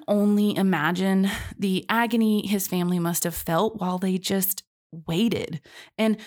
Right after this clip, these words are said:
trust me, agony is an understatement, because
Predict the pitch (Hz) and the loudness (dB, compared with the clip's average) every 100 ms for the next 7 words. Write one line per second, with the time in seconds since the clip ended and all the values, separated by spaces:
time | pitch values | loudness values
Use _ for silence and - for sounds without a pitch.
0 | - - 240 226 196 160 - 190 226 294 | -10 -4 0 0 0 0 0 0 2 2
1 | 285 240 240 - 185 175 - 165 - - | 2 0 -2 0 0 -2 -2 -6 -4 -6
2 | - _ _ _ 165 - 156 165 226 | -8 _ _ _ -6 -4 -4 -2 -2